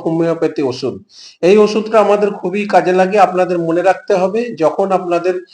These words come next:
মাইগ্রেন প্রবলেমের জন্য মাথায় যন্ত্রণা করে, অসহ্য মাথায় যন্ত্রণা, মাইগ্রেন, বিশেষ করে আমাদের এই যে মাথার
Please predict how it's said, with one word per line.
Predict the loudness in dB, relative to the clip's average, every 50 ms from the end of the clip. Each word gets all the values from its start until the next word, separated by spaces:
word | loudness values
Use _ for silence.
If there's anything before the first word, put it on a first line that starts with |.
| -20 -20 _ _ _ -16
মাইগ্রেন | -12 -6 -2 0 0 0 0 2 2 4 4 4 2 0 -2 -4 -8 -14 -16 _ 0
প্রবলেমের | 2 2 2 2 2 2 2 2 0 0
জন্য | 0 0 0 2 0 0 2 2
মাথায় | 0 0 0 2 0 0 2 2
যন্ত্রণা | 0 -2 -2 -2 -2 -2 -2 0
করে, | 0 -2 -2 -2 -4 -8 -10 -10 -6
অসহ্য | -4 -4 -4 -2 -4 -4 -2 0 0
মাথায় | 2 2 2 2 2 0 0 0
যন্ত্রণা, | -2 -2 -2 -2 0 0 0 0
মাইগ্রেন, | 2 0 0 0 0 2 2 2 2 2 -2 -8 _ _ -20 -20 -20 -20 -20 -20 _ -8
বিশেষ | -4 -2 0 0 2 0 0 0
করে | 0 2 4 6 6
আমাদের | 6 6 4 2 2 4 4 4 4
এই | 4 4 2
যে | 0 0
মাথার | 0 0 -2 -2 0 2 4 4 4